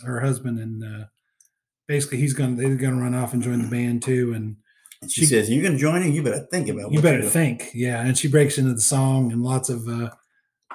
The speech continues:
Speaker 1: the other waitresses doing the dancing with her and everything.
Speaker 2: So apparently this was also one of the times where the, where Aretha didn't really do the lip syncing too well.
Speaker 1: Mm-hmm.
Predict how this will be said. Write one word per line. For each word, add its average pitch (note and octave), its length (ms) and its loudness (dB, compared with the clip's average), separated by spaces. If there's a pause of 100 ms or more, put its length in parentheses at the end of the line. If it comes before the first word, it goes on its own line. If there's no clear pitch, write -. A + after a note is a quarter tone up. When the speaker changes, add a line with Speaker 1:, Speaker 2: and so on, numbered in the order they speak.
(100)
Speaker 1:
the C#3 60 -2
other C3+ 140 4
waitresses C3+ 540 0
doing C3 280 -2
the A#2+ 120 -8
dancing - 460 2
with C3 180 -2
her C3 80 -6
and B2+ 80 -6
everything. B2+ 460 -10 (260)
Speaker 2:
So - 160 -8
apparently D#3 320 4
this C#3 220 2
was A#2 120 -2
also B2 380 -2
one G#2+ 200 0
of G2 80 -2
the G2+ 180 -4 (480)
times G#2+ 260 0
where G2 220 -4
the, F#2+ 260 -6 (300)
where G2 160 -10
Aretha - 460 2
didn't G#2+ 180 -2
really G2 460 4 (1400)
do C3 200 8
the G#2+ 100 4
lip A#2 180 2
syncing G#2+ 360 -2
too G2 200 -4
well. G#2 460 0
Speaker 1:
Mm-hmm. F3+ 240 4